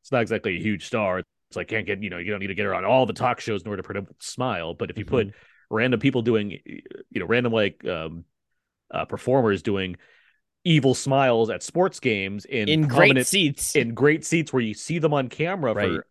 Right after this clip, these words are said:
Speaker 1: you know, three hours, that's gonna leave a mark. <laughs> Like,
Speaker 2: Yeah.
Speaker 1: it's
Speaker 2: You're like,
Speaker 1: it's
Speaker 2: "What? Why is that guy smiling in this bright yellow shirt?"
Speaker 1: And,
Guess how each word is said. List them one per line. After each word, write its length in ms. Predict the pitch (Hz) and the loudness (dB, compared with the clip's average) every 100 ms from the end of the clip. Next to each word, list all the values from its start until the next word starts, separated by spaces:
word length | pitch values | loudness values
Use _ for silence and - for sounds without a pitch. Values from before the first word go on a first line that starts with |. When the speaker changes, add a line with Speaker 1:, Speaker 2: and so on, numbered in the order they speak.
| - | -6
Speaker 1:
you 100 | 117 | -4
know, 80 | 95 | -4
three 300 | - 113 98 | -6 -2 0
hours, 480 | 95 95 110 120 - _ _ _ - | 0 0 -2 -4 -10 _ _ _ 2
that's 240 | 233 269 | 2 2
gonna 180 | - 277 | 4 4
leave 180 | 269 269 | 4 4
a 40 | |
mark. 380 | 262 330 415 - | 4 2 2 0
<laughs> 180 | 294 - | -2 2
Like, 100 | - | 2
Speaker 2:
Yeah. 220 | 240 220 | 4 2
Speaker 1:
it's 200 | - 120 | 0 -2
Speaker 2:
You're 140 | 143 170 | 0 4
like, 220 | 175 160 | 6 4
Speaker 1:
it's 80 | 135 | 0
Speaker 2:
"What? 240 | 131 - 139 | 0 0 2
Why 200 | 170 285 | 2 4
is 80 | |
that 100 | 269 | 2
guy 240 | 226 254 233 | 2 4 4
smiling 420 | - 208 247 160 | 2 -2 0 0
in 100 | 151 | -2
this 140 | 147 - | -6 -8
bright 500 | - 120 113 147 190 | -14 -8 0 2 2
yellow 340 | 131 147 180 175 | 2 2 4 4
shirt?" 440 | - 196 117 104 - _ _ _ _ _ _ _ | 2 -8 -8 -8 -16 _ _ _ _ _ _ _
Speaker 1:
And, 100 | - | -10